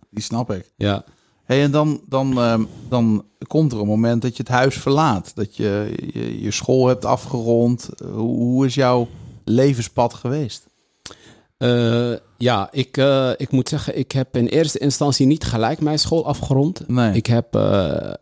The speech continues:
Speaker 2: ik heb, ehm, nadat ik, eh, M B O heb afgerond, eh, ik heb destijds een I C T-opleiding gedaan.
Speaker 1: Ja.
Speaker 2: En dat was echt booming. En
Speaker 1: Ja.
Speaker 2: dat was, eh, om en nabij de, de millenniumbubbel.
Speaker 1: Ja.
Speaker 2: Ehm,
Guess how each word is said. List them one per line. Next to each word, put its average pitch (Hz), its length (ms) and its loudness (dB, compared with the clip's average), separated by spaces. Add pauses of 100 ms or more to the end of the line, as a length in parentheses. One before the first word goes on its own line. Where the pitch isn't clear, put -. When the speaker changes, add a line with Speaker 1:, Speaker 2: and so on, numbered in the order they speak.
Speaker 2:
ik - 120 -10
heb, 98 300 -6
ehm, 101 840 0 (1080)
nadat 104 380 2
ik, 101 200 0
eh, 95 500 0 (240)
M 110 160 2
B 98 180 4
O 110 140 4
heb 107 160 0
afgerond, 98 640 0
eh, - 380 -4 (100)
ik - 180 -14
heb 90 180 -6
destijds - 440 -6
een 98 100 0
I 98 40 -2
C 110 200 2
T-opleiding 110 600 2
gedaan. 104 260 -2 (100)
Speaker 1:
Ja. 104 300 0 (360)
Speaker 2:
En - 100 -10
dat 90 160 -8
was 101 140 -2
echt 92 220 -4
booming. 110 480 2 (140)
En 104 100 -6
Speaker 1:
Ja. 110 80 2
Speaker 2:
dat 113 80 2
was, 95 240 0
eh, 95 500 0
om 104 160 0
en 104 60 4
nabij 92 400 2
de, 90 180 -2
de 92 580 -2
millenniumbubbel. 113 880 2 (160)
Speaker 1:
Ja. 107 320 -4 (180)
Speaker 2:
Ehm, 101 600 -2